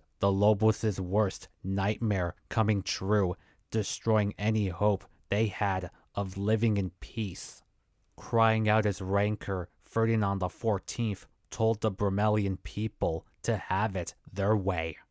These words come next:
For him, Eugenio Senior's rise was his subjects stabbing him in his back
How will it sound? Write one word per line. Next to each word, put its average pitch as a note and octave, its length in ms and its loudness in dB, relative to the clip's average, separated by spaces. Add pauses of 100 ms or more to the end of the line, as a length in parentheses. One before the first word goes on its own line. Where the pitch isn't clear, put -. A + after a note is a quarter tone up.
(140)
For G#2+ 320 -2
him, G2 420 -2 (200)
Eugenio A2+ 500 2
Senior's A2 540 0
rise F#2+ 500 -2 (240)
was G#2+ 200 0
his A#2+ 160 0
subjects G#2+ 840 -2
stabbing - 580 -2
him A2+ 160 2
in G#2 80 2
his G2+ 200 -2
back - 440 -4